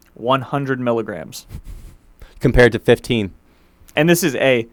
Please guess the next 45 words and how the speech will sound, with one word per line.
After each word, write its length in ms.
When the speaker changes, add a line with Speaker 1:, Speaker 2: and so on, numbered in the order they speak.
Speaker 1:
five 360
hundred, 420
it's 140
five 240
hundred 240
servings, 420
so 100
that's 180
gonna 160
last 340
you, 380
I 100
don't 100
Speaker 2:
Almost 260
Speaker 1:
know. 80
Speaker 2:
two 40
years. 380
Speaker 1:
My 160
math 260
doesn't 240
go 100
Speaker 2:
Yeah. 120
Speaker 1:
that 80
far. 180
Yeah, 140
like, 200
that, 140
dude, 120
that's 160
two 160
years. 280
Speaker 2:
Yeah. 80
Speaker 1:
Okay, 200
so 200
magnesium, 760
we're 160
already 420
at, 80
like, 280
what, 240
seven 380
times 300
the 120
amount? 380
Speaker 2:
Yeah. 560